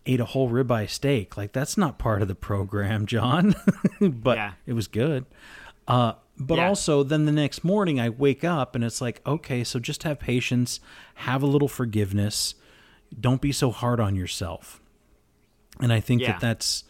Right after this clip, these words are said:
Speaker 1: huge in not making those later excuses. And also, if you've made an excuse and you didn't do something that you were supposed to do or you promised yourself you would do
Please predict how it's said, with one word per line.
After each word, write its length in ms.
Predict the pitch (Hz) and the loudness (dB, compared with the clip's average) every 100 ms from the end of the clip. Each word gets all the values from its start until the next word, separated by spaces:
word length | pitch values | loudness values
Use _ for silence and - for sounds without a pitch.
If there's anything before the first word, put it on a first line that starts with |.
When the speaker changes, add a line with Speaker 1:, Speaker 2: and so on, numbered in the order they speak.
| _ - - _ | _ -20 -20 _
Speaker 1:
huge 500 | - - 123 110 98 - | -6 2 4 4 -2 -4
in 440 | 127 110 104 101 - _ _ _ _ _ | 0 0 0 -2 -6 _ _ _ _ _
not 320 | 135 127 123 - | 0 2 2 0
making 600 | 120 113 120 110 110 120 | -2 0 0 0 -2 -4
those 220 | 117 117 | -2 -2
later 260 | 117 107 107 | 0 0 0
excuses. 720 | 104 - 180 170 - - - - _ _ _ _ _ | -2 -2 2 2 0 -10 -14 -16 _ _ _ _ _
And 560 | 113 110 110 107 107 107 - _ _ _ _ _ _ - | 0 2 2 2 2 -2 -8 _ _ _ _ _ _ -4
also, 640 | 120 123 135 117 113 107 - - - _ _ _ | -2 0 2 4 4 0 -8 -20 -20 _ _ _
if 160 | 135 - | -2 0
you've 160 | 131 | 2
made 200 | 139 165 | 6 6
an 60 | 180 | 6
excuse 520 | - - 147 156 - | 0 -2 2 2 2
and 100 | 117 | 0
you 80 | 107 | 0
didn't 300 | 101 131 135 | 0 0 2
do 120 | 131 | 2
something 500 | - 135 123 131 131 | 2 0 2 0 0
that 120 | 113 | -2
you 120 | 110 | -2
were 80 | 110 | -4
supposed 320 | 101 135 127 | -2 -2 -2
to 60 | - | -2
do 220 | 113 120 | -2 0
or 80 | 123 | 2
you 100 | 107 | 0
promised 420 | 104 - 123 117 - | -2 -2 0 -2 -6
yourself 400 | 110 127 120 - | -6 -4 -4 -2
you 100 | 117 | -2
would 140 | 113 | -2
do 220 | 117 113 | 0 0